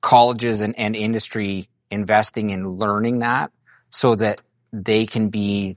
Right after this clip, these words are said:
the ones that learn that. I've heard on, on another podcast of the second mouse gets the cheese.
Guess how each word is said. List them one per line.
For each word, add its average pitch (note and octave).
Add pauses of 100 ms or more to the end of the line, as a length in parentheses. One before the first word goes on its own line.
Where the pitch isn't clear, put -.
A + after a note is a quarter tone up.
the G#2
ones F#2+
that -
learn F2+
that. E2
I've F#2
heard G#2+
on, G2
on G2
another F#2+ (280)
podcast F2+
of F#2 (320)
the G#2
second G#2+
mouse F2+
gets -
the -
cheese. -